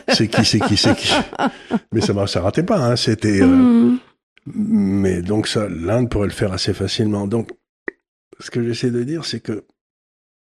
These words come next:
Speaker 1: la croissance ricardienne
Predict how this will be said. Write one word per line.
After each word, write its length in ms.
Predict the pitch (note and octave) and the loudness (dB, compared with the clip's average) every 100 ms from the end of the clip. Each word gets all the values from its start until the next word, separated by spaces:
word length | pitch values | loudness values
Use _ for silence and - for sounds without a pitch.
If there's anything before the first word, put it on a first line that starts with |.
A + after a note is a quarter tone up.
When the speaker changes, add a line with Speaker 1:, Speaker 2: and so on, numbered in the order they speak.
| _ _ _ _ _ _ | _ _ _ _ _ _
Speaker 1:
la 140 | G#2+ A#2 | -10 -8
croissance 1040 | - B2 B2 - - A2+ F#2+ - - - _ _ _ _ _ _ _ _ _ _ | -8 -6 -4 -4 -2 -4 -4 -6 -8 -12 _ _ _ _ _ _ _ _ _ _
ricardienne 1080 | F#2 - G2+ - G2 F2+ G2 A#2+ C#3+ D3 | -12 -6 -4 -2 -2 -2 -2 -2 0 -2